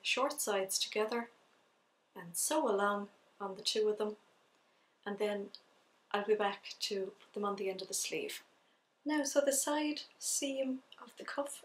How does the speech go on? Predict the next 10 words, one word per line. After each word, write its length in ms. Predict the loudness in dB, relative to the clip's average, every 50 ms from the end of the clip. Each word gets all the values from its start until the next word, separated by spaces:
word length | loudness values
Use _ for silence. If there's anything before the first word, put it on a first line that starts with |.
| -12
is 100 | -8 -6
sewn, 420 | -4 -2 0 2 2 2 2 2 2
and 120 | 2 0
obviously 360 | 0 0 0 -2 -4 -2 -2
there's 160 | -2 -2 -2 0
no 140 | 2 2
need 180 | 2 2 0 -2
to 120 | -2 -2
overlock, 500 | -2 -2 -2 0 0 0 0 0 -2 -6 -10 -16 -20 -20 _ _ _ -20 -20 -20 -20 -20 -20 _ _ -6
and 480 | -4 -2 -2 -2 -2 -4 -4 -6 -6 -8